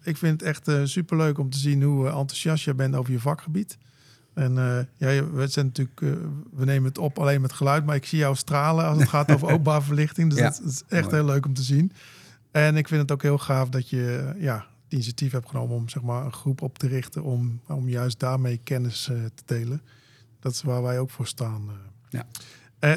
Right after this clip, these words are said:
Speaker 1: dus dank voor het delen van je kennis. En, eh, ik hoop dat mensen contact gaan opnemen om, eh,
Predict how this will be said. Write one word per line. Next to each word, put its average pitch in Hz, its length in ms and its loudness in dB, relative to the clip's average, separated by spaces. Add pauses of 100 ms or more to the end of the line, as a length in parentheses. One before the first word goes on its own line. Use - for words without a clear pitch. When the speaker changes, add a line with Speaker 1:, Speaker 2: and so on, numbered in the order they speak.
Speaker 1:
dus 156 180 0
dank 208 360 4
voor - 160 -4
het 170 80 0
delen 190 200 4
van 175 100 4
je 170 60 2
kennis. 202 500 0 (120)
En, 160 340 2
eh, 143 280 4 (160)
ik 147 120 -4
hoop 147 200 0
dat 127 160 -2
mensen 123 500 -2
contact 131 400 -4
gaan 120 160 -4
opnemen 117 560 -2
om, 113 240 -4
eh, 113 60 -4